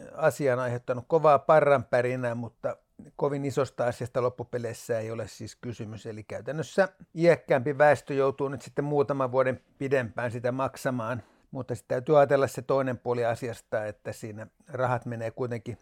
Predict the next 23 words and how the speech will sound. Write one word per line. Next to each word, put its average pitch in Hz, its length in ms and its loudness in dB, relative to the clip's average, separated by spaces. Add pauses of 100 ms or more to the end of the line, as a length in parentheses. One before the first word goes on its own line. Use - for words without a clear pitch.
(120)
meidän 127 200 0
harrastuksen 127 580 0
kannalta 117 320 -8
tärkeisiin, 117 720 -8 (180)
tärkeisiin 147 540 0
asioihin, 123 500 0
eli 120 200 -6
ei 120 60 -4
ne, 120 200 -10
ei 127 140 -6
ne 123 180 -8
mihinkään 117 400 -4
hukkaan 117 400 -6
tai 110 200 -6
valtion 113 400 -6 (240)
budjetin 110 420 -8 (160)
täytteeksi - 580 -8
mene. 98 240 -16 (200)
Ja 147 200 6
sitten 190 420 -2 (220)
kolmas 202 520 4 (180)
tämmöinen 156 280 -2
selkeä 151 600 4